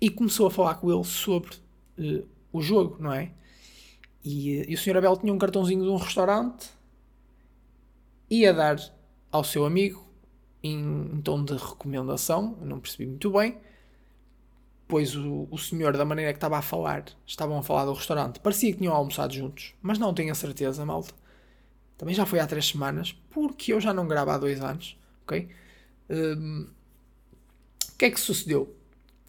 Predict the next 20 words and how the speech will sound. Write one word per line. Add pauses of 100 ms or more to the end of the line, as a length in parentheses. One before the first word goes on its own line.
(240)
O
senhor, (1000)
no
intervalo
do
jogo, (560)
em
que
o
jogo
estava
a
ser
um
bocado (1120)
uma
pasmaceira,
vamos
dizer
assim.